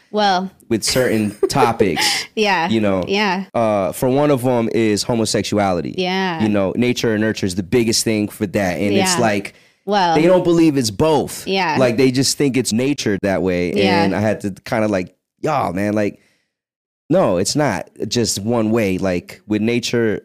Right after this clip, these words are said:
Speaker 2: or nurt-, or versus nurture is, like, you know, you, you, like you said, you get your genes, your biological characteristics, and then, uh, your surroundings, your environmental surroundings shape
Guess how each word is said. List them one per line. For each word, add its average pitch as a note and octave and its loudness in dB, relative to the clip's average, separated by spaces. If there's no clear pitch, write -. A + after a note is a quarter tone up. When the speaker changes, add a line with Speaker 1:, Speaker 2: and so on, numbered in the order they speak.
Speaker 2:
or G#2+ 0
nurt-, C3 -2
or G#2+ 2
versus G#2 -2
nurture A2+ -2
is, F#2+ -4
like, F#2 -4
you B2 0
know, B2 2
you, A2 0
you, G#2 0
like G#2+ -2
you B2+ 0
said, A#2 0
you G#2+ 0
get G#2 -4
your G#2+ -4
genes, G#2+ 0
your G2+ -2
biological G#2+ -2
characteristics, G#2+ -2
and A2+ 2
then, G#2+ -2
uh, G#2+ 0
your G#2 0
surroundings, G#2 0
your G2+ 0
environmental A2 0
surroundings F2+ -4
shape G#2+ -4